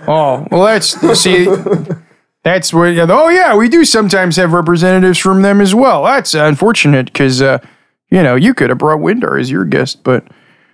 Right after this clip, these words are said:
Speaker 1: uh, that's a shame.
Speaker 2: I just slept on it, I suppose.
Speaker 1: Uh, did you discuss, I mean, you know, we have, like, a solid week to get through. Did you think about how you wanted to travel, you know, with a snap of the finger, or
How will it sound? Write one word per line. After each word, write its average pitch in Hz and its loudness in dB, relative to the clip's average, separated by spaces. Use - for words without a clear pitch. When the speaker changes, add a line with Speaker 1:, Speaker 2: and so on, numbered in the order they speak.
Speaker 1:
uh, 131 -2
that's 254 -2
a - -12
shame. 127 -6
Speaker 2:
I 160 -2
just - -6
slept - -6
on - -4
it, 151 -6
I 151 -2
suppose. 143 -4
Speaker 1:
Uh, 156 2
did 214 0
you 269 2
discuss, 240 -2
I 208 0
mean, 220 2
you 254 2
know, 180 -2
we 196 0
have, 233 0
like, 147 -4
a 123 -4
solid 156 0
week 139 0
to 131 -4
get 165 0
through. 139 -4
Did 147 -4
you 160 2
think 170 2
about 147 2
how 156 0
you 160 0
wanted 165 0
to 156 -2
travel, 190 0
you 147 2
know, 165 2
with 160 -2
a 143 -2
snap 185 -2
of 175 -2
the 170 0
finger, 196 0
or 143 -2